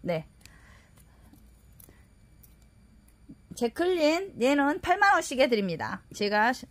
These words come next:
이거 비쌀 때 십만 원씩 샀던 겁니다. 손해보고 키워가고 손해보고 팔아요. 팔만 원씩 제클린 싸게 드릴게요. 하나에 팔만 원씩.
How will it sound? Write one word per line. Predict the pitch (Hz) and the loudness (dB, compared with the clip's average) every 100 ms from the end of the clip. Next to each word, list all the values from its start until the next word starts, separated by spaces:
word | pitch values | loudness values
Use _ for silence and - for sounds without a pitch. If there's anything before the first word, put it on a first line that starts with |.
| - | -12
이거 | 196 196 214 226 | -6 -2 -2 -2
비쌀 | 220 240 254 | -2 2 2
때 | 208 | 2
십만 | 226 311 320 349 | -4 -2 0 0
원씩 | - 247 254 | -2 -6 -6
샀던 | - 285 233 | -2 0 0
겁니다. | 185 139 127 180 - | -2 -4 -6 -6 -6
손해보고 | 330 349 240 190 214 254 - - - - - - - - - - - - - - - - _ | -4 -2 0 0 2 0 -4 -20 -20 -20 -20 -20 -20 -20 -20 -20 -20 -20 -20 -20 -20 -20 _
키워가고 | - 381 339 233 240 | 2 2 4 0 0
손해보고 | 285 370 247 196 | -2 0 -2 -2
팔아요. | 247 277 170 185 - - | -2 -2 -2 -6 -12 -8
팔만 | 311 370 370 | -2 4 4
원씩 | 277 233 139 190 | 4 -2 -8 -6
제클린 | - - 202 226 277 - | -4 -2 -4 -2 -4 -2
싸게 | 302 302 320 | -2 0 0
드릴게요. | - 185 156 180 | -4 -8 -4 -2
하나에 | 233 269 277 240 285 311 | 0 0 0 2 0 0
팔만 | 277 277 277 | -2 0 0
원씩. | 226 - 170 185 262 | 0 -6 -6 0 0